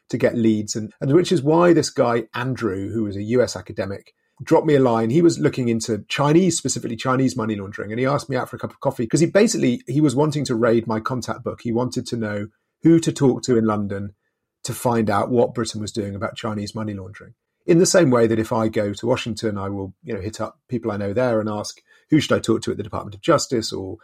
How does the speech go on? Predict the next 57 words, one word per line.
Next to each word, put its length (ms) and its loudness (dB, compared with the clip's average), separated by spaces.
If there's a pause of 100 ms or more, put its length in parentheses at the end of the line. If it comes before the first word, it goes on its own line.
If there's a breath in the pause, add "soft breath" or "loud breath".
(180 soft breath)
the 80 -4
prosecutor's 480 0
office 400 -4
or 220 -10 (120)
in 120 -8
the 60 -4
White 200 2
House 240 -6
or 60 -6
whatever 240 -6
to 140 -16
find 280 -6
out 240 -8 (280 soft breath)
what's 260 0
going 280 -4
on?" 280 0 (340)
And 140 0
he 140 6
was, 340 2
you 120 2
know, 100 -4
he, 220 -2
he 120 2
had 160 4
his 100 0
notebook 460 -2
and 60 -2
he 60 4
was 120 0
planning 240 -2
to 100 -10
write 240 -4
down 220 -4
all 100 -4
the 80 -4
names. 320 -4
And 80 -6
he 80 -2
kept 200 -2
asking 500 0
me, 300 -8 (360)
"Yeah, 120 4
who 120 6
should 160 4
I 60 6
talk 240 2
to 100 2
in 60 2
the 80 0
Home 200 4
Office?" 440 -10 (280)
And 120 -8
I 40 -6
thought, 120 -8
"Hmm, 280 -4 (320)
there 120 -6
isn't, 240 -8